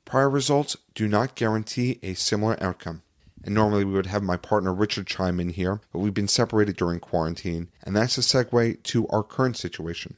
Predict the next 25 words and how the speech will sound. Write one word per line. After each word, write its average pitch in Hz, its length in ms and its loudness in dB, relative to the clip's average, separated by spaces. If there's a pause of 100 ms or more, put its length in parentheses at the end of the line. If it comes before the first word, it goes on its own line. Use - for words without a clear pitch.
(240)
In 107 100 -6
the 107 60 2
world 113 320 4
of 113 80 -6
commercial 110 400 2
real 98 180 4
estate, 95 420 -2 (140)
everyone 107 400 0
can 104 180 0
agree 95 520 0
that 90 160 -4
it - 180 -6
is 113 180 2
a 110 40 4
mess 90 320 0
out 87 240 -4
there, 82 320 -2 (340)
and 90 160 -2
no 101 120 6
one 104 200 2
can 87 180 -6
predict 85 460 -2 (160)
what 87 160 0
this - 220 -4
means 87 320 -2